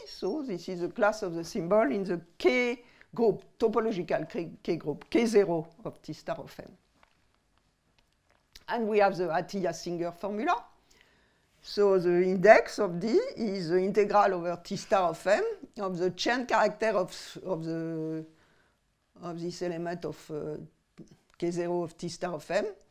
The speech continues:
And this is a de Rham cohomology class with compact support on this, uh, non-compact manifold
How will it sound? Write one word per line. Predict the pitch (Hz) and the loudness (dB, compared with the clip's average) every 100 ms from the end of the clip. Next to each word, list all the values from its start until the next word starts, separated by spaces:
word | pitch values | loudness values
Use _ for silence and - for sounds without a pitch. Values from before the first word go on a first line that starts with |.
| _ _ _ - | _ _ _ -10
And | 208 | -6
this | 190 214 | -4 -4
is | 233 185 | -4 0
a | 190 | 0
de | 170 190 | 2 0
Rham | 190 208 | 0 -2
cohomology | 185 190 180 180 170 165 | -4 -6 -4 -6 -6 -6
class | 185 247 - | -4 -4 -4
with | 202 - | -8 -8
compact | 185 180 175 175 | -6 -2 -2 -4
support | - 160 202 233 - | -8 -6 -4 -6 -6
on | 196 190 | -6 -4
this, | 160 214 233 - - | -2 -2 -2 -6 -8
uh, | 170 165 165 160 160 - _ _ _ - | -8 -8 -6 -6 -8 -12 _ _ _ -8
non-compact | 190 190 190 185 180 | -6 -4 -2 -2 -2
manifold | 160 160 147 165 190 | -4 -6 -4 -2 -4